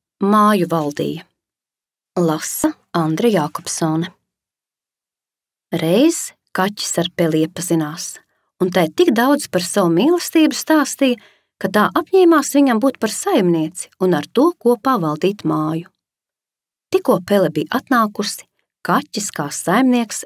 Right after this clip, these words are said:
ņēmās tai izstāstīt, kas jādara, lai mājā arvien būtu laime un prieks. Kad par daudz un dažādām lietām bija izrunājies, tas beidzot vēl sacīja: "Mums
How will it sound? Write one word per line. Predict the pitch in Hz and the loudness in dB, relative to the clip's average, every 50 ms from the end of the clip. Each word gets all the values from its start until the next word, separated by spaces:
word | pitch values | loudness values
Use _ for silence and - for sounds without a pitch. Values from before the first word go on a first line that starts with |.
| - | -4
ņēmās | - 165 156 147 208 262 269 254 208 190 - - | -2 0 2 2 2 2 2 2 2 0 -2 -4
tai | - 156 - - | -4 -4 -2 -2
izstāstīt, | 240 247 - - 240 214 202 202 - 185 175 180 - | -4 -4 -2 -2 -2 0 0 0 0 -2 -2 -2 -2
kas | - - - - - | -4 -4 -4 -4 -4
jādara, | - 190 160 147 147 - 156 151 - - _ _ | -2 -2 0 -2 -4 -6 -8 -10 -12 -14 _ _
lai | - 156 143 139 | -6 -6 -6 -4
mājā | 139 143 147 147 156 147 139 147 | -4 -2 -2 0 0 0 -2 -4
arvien | 147 143 170 247 294 277 | -2 0 2 2 2 2
būtu | - - - - - 151 | 0 -2 -6 -8 -8 -6
laime | 147 160 180 208 240 269 285 285 277 - _ _ | -2 0 0 2 2 2 2 2 0 -2 _ _
un | - 156 147 | -10 -10 -8
prieks. | - - 156 147 143 - - - - - - _ _ _ _ _ _ _ _ _ _ _ _ _ _ _ _ _ _ _ _ _ _ _ _ | -6 -4 -4 -4 -4 -6 -10 -12 -12 -14 -16 _ _ _ _ _ _ _ _ _ _ _ _ _ _ _ _ _ _ _ _ _ _ _ _
Kad | - 330 330 - | -2 -2 -2 0
par | - - 165 | 0 0 0
daudz | 156 165 175 175 196 208 226 214 208 - - | 0 0 0 2 2 2 0 0 -2 -6 -6
un | - 190 180 214 | -4 -2 0 2
dažādām | 302 311 285 240 202 180 175 170 156 143 147 | 2 2 2 0 0 0 0 0 -2 0 0
lietām | 202 220 208 208 190 170 151 143 | 0 0 0 0 0 -2 -2 -2
bija | 139 135 - - 202 | -4 -6 -2 -2 -2
izrunājies, | 233 - 254 247 233 233 226 220 214 220 214 202 202 - - - _ _ _ _ _ _ | 0 0 0 0 0 2 2 2 2 2 0 0 -2 -6 -10 -16 _ _ _ _ _ _
tas | - 202 175 | -4 -4 -2
beidzot | 180 202 294 339 - 294 277 - | 0 2 2 2 2 2 0 0
vēl | - 240 220 | -2 -2 -4
sacīja: | - - - 160 175 180 - - 160 143 - - _ _ _ _ _ _ _ _ _ _ _ _ _ _ _ _ _ - | -2 -4 -4 -4 -4 -6 -6 -6 -6 -8 -10 -14 _ _ _ _ _ _ _ _ _ _ _ _ _ _ _ _ _ -4
"Mums | 185 190 202 226 294 339 359 - - - - - | -2 0 2 4 2 2 0 -2 -6 -8 -10 -12